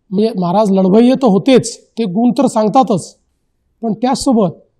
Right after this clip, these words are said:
महाराजांचं मॅनेजमेंट, महाराजांचं पर्यावरण, अ, संतुलन ठेवण्याची त्यांची पद्धती, अ, त्यांचं जे काही गव्हर्नन्सची पद्धत होती, अशा सगळ्या गोष्टी कशा महाराजांनी विकसित केल्या होत्या आणि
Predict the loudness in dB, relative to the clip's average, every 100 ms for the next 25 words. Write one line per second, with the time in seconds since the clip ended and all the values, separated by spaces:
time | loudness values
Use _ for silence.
0 | _ _ _ -6 -4 -2 -2 -4 -4 -4
1 | -2 -2 0 0 0 -2 -2 -4 -6 -12
2 | _ _ _ _ _ -10 -6 -2 0 0
3 | -2 -4 -6 -2 2 2 2 0 -2 -8
4 | _ -8 -4 -4 -4 -4 -2 0 0 0
5 | -2 -2 -2 -2 -2 -2 -2 -2 -4 -4
6 | -4 -4 -2 -2 -2 -4 _ _ _ _
7 | _ _ -8 -4 -6 -8 _ -4 -2 0
8 | 0 0 -2 -6 -6 -4 -2 -2 0 2
9 | 4 2 0 -4 -4 -2 -2 -2 -4 -4
10 | -6 -8 _ _ _ _ -10 -4 -4 -4
11 | -2 2 2 2 0 -2 -4 -4 -2 -2
12 | -2 0 0 0 -2 -2 -4 -6 -12 _
13 | _ -8 -4 -2 0 0 0 0 0 0
14 | -2 -6